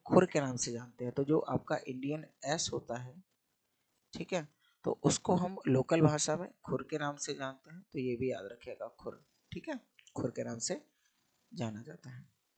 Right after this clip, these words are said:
अगला question हम यहाँ पर देख लेते हैं कि how many national park are there in India? तो भारत में कितने राष्ट्रीय उद्यान हैं? तो यहाँ options देखते हैं, हंड्रेड,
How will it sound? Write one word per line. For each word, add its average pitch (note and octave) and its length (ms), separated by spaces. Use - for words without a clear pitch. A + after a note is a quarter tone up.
अगला D3+ 200
question F#3+ 260
हम F#3+ 140
यहाँ F3+ 140
पर F3+ 140
देख D#3 240
लेते D#3 220
हैं F#3 140
कि F#3+ 200
how D#3 280
many E3 300
national E3 380
park D3 280
are D3+ 140
there D3+ 180
in C#3+ 180
India? A#2 340
तो D3 60
भारत C3+ 360
में E3 160
कितने F3+ 520
राष्ट्रीय C#3+ 480
उद्यान C3 560
हैं? E3 140
तो C3 80
यहाँ B2+ 180
options D3+ 360
देखते D3+ 300
हैं, D#3 200
हंड्रेड, C3 380